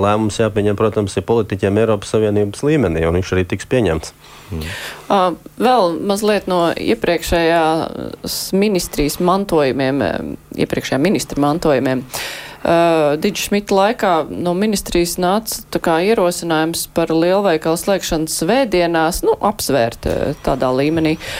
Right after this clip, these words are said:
Speaker 3: Ā, tas ir, bija domāts inflācijas samazināšanai. Jūs, ā, vēl septembrī, ja nemaldos, minējāt, ka domāsiet par to. Vai esat kaut ko izdomājis?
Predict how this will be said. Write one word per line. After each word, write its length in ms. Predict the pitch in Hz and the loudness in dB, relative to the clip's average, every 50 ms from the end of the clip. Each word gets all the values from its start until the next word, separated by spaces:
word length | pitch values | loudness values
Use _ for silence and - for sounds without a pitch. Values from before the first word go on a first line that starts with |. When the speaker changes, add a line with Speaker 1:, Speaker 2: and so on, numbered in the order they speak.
| - - | -8 -2
Speaker 3:
Ā, 240 | - 180 185 180 175 | 2 2 4 4 2
tas 240 | 175 - 208 - - | 0 -2 -4 -2 0
ir, 160 | 196 190 170 175 | 0 0 2 0
bija 220 | 190 185 180 170 | 0 0 0 2
domāts 440 | 202 208 226 233 190 175 - - - | 2 2 4 2 2 0 -2 -2 -2
inflācijas 600 | 180 180 175 - - 254 320 330 - 349 320 - | -2 -2 -2 0 0 0 0 2 0 -2 0 0
samazināšanai. 640 | - 339 330 311 285 262 247 233 247 - 233 208 202 202 202 | 2 2 4 4 4 2 0 0 -2 -2 0 0 2 2 2
Jūs, 260 | 220 233 247 254 - - - | 2 2 0 0 -2 -2 0
ā, 120 | 214 185 170 156 151 - - | 0 2 2 0 0 -2 -2
vēl 340 | 98 180 180 165 165 175 | 0 2 2 4 2 2
septembrī, 680 | 175 - - - - - - - 170 156 156 - 165 156 | 0 -2 -2 -2 -2 -2 -2 -2 -2 0 0 0 0 2
ja 100 | 156 160 | 2 0
nemaldos, 580 | 175 180 165 156 151 139 143 151 156 170 165 - - - 180 180 180 | 0 2 2 2 2 2 2 2 2 2 -2 -6 -4 -2 -2 0 0
minējāt, 520 | 185 208 202 185 170 156 147 160 160 - - | 0 0 2 2 2 2 2 0 0 -2 -6
ka 100 | - - - - - - - 165 | -8 -10 -10 -16 -18 -14 -14 -6
domāsiet 720 | - 208 208 208 208 175 160 127 165 - - - 80 - - - | 0 2 2 2 2 2 0 0 -2 -2 -2 -2 -4 -4 -4 -6
par 160 | - 175 - | -6 -6 -2
to. 200 | - - - - 98 - - - - - - - - - - | -2 0 0 0 0 -2 -8 -16 -18 -18 -18 -18 -20 -20 -8
Vai 180 | - - - 185 | -4 0 0 0
esat 280 | 220 - - 339 - - | 0 0 -2 -2 0 0
kaut 160 | 285 254 269 | 0 0 0
ko 200 | - 196 185 165 | 0 0 0 2
izdomājis? 1040 | - - 196 190 190 175 165 151 135 131 131 131 120 117 135 131 139 160 - - | 0 -2 -4 -2 0 0 2 2 2 2 2 2 2 2 2 0 0 -2 -2 -4